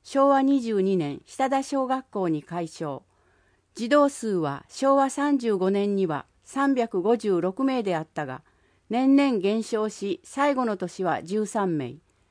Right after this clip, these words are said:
平成二十六年三月をもって、神山小学校と統合することとなり、三千八百名を超える卒業生を輩出した下田小学校は、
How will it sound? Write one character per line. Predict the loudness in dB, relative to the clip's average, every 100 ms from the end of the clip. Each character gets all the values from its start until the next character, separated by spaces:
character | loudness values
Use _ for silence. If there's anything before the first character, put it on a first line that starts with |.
| _ _ _ _ _
平 | 0 0
成 | 2 2
二 | 4 2
十 | 2 0
六 | 0 0
年 | 2 2
三 | 2 2 2
月 | 0 -2 -2
を | -2
も | -2
っ |
て、 | -4 -8 -8 -8
神 | -2 0
山 | 2 2 2
小 | 2 2
学 | 2 0
校 | -2 -4
と | -4 -6 -6
統 | 0 0
合 | 2 0
す | 0 -4
る | -4
こ | -4
と | -4
と | -2
な | -2 -4
り、 | -10 -16 _ _ _ -6
三 | 0 0
千 | 2 0 0
八 | -2 -4
百 | -6 -4 -2
名 | 0 0
を | -2 -4
超 | -4
え | -4
る | -4 -8
卒 | -8 -8 -4
業 | 0 0
生 | 0 -2 0
を | -2
輩 | -4 -8 -8
出 | -10 -14
し | -10
た | -8 -8
下 | -8 -8
田 | -6
小 | -6 -6 -4
学 | -6 -8
校 | -8 -6
は、 | -6 -12